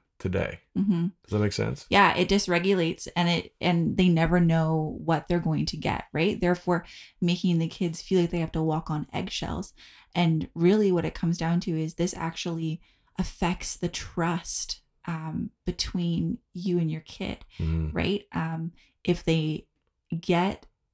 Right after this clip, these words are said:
Speaker 2: disciplined for things that they don't always get disciplined for,
Speaker 1: Mm-hmm.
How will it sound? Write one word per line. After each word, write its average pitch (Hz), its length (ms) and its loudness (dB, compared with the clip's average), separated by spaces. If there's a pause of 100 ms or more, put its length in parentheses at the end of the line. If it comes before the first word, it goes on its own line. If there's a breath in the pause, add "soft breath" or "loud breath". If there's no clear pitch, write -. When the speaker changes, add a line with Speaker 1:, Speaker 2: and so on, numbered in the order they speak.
(340)
Speaker 2:
disciplined 170 680 2
for 170 100 0
things 165 520 0
that 165 320 -2 (1300)
they 165 160 4
don't 160 300 2
always 165 320 2
get 214 160 -2
disciplined 220 480 0
for, 233 240 0
Speaker 1:
Mm-hmm. 78 260 -2